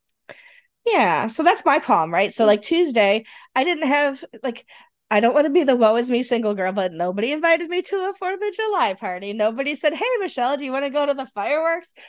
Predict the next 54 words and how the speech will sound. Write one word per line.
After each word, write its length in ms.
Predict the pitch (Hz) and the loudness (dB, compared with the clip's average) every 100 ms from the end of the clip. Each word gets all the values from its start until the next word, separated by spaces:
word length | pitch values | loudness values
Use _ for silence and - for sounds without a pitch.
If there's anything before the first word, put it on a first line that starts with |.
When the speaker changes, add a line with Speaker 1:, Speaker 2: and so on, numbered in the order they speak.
| _ | _
Speaker 1:
Like, 220 | 254 254 | -6 -2
none 160 | 254 254 | -2 0
of 80 | 233 | 2
that, 220 | 202 190 | 0 0
which 160 | 392 494 | -2 -2
is 160 | 494 - | -4 -2
fine. 260 | 208 214 | -2 0
I 20 | 226 | -2
don't 140 | 247 | -2
expect 340 | 254 - 233 226 | -4 -6 -6 -4
other 160 | 214 | -8
people 480 | 214 214 208 208 208 - - _ | -8 -8 -4 -2 -4 -10 -20 _
to 100 | - | -2
be 120 | 240 | 2
like, 180 | 220 196 | 4 4
"Oh, 120 | 330 | 2
we 140 | 320 247 | 2 0
have 100 | 233 | -4
a 40 | |
single 240 | - 349 262 | -6 -4 -4
friend. 240 | 190 170 | -4 -4
We 100 | 208 | -6
should 180 | 226 226 | -8 -6
think 160 | 214 | -6
about 200 | 233 294 | -4 -8
her." 300 | - 330 202 - - - - _ - | -4 -4 -4 -10 -20 -20 -20 _ 0
And 100 | 254 | 4
I 120 | 262 | 4
do 140 | 285 | 4
realize 340 | 285 254 233 220 | 4 6 4 4
that, 220 | 202 - | 2 2
like, 180 | 208 208 | 0 0
I 100 | 254 | -2
come 240 | - 233 | 0 -2
with 160 | 226 240 | -2 -4
a 40 | |
c-, 40 | - - | -10 -12
scooter 420 | - - 226 240 | -10 -6 0 2
that 100 | 247 | 0
people 160 | 240 247 | -4 -6
have 100 | 240 | -4
to 60 | 240 | -2
help 240 | 226 180 | -2 -2
me 100 | 220 | -2
with. 120 | 220 370 | -2 -4
It's, 140 | 370 | -6
I'm, 300 | - 494 494 - - | -4 -2 -4 -6 -4
I'm 160 | 539 | -2
a 140 | 523 440 | -2 -2
bit 120 | 381 | -2
of 80 | 302 | -2
a 60 | 247 | -2
project, 460 | 240 190 - - - - - _ _ | -4 -2 -6 -12 -20 -20 -20 _ _
but 380 | 392 359 370 | 4 4 4